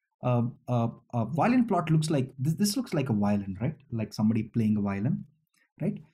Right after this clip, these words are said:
So it has, it, it, it has both the components. So let's, let's see, let's see how it works.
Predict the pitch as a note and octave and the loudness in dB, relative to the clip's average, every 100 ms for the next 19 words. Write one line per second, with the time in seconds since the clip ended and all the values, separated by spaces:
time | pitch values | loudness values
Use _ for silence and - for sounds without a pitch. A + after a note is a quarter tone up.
0 | _ - F3+ E3 E3 B3+ - - D#3 - | _ -2 0 2 4 2 -2 -8 -10 -10
1 | D#3+ - E3 G3 G3 B2 C#3 B2+ - G#2 | -14 -4 2 2 2 2 4 2 2 0
2 | G2+ G2 F2+ - - - D#3 G#3 G#3 G#3+ | 0 -2 -6 -10 -16 -2 0 2 2 2
3 | C#4 G3+ - D#3 A#3 A#2 A2+ A#2 G2+ F#2+ | 2 0 0 0 2 2 2 0 0 -4
4 | - - | -6 -12